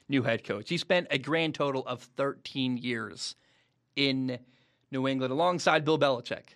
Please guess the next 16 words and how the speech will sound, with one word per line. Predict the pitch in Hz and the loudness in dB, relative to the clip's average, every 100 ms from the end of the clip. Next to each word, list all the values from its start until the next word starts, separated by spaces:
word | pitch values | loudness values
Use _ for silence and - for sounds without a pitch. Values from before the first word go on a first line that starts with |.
| _ | _
He | - | 0
had | 123 | 0
a | 120 | 2
three-year | 190 208 190 180 | 2 4 4 4
run | 170 165 165 156 _ _ _ _ | 4 2 0 -8 _ _ _ _
and | 127 | -2
a | 127 | -2
ten-year | - 156 160 143 135 | 2 2 2 0 0
run | 131 123 123 | 0 -2 -2
as | - 120 | -2 -2
the | 131 | 0
offensive | 131 131 135 131 131 | 2 2 0 -6 -4
coordinator | 139 127 123 120 | -2 -2 -2 -4
in | - 131 123 117 - _ _ - | -4 -2 -2 -4 -8 _ _ -4
New | 127 | 0
England. | 123 123 120 120 | 0 0 -2 -4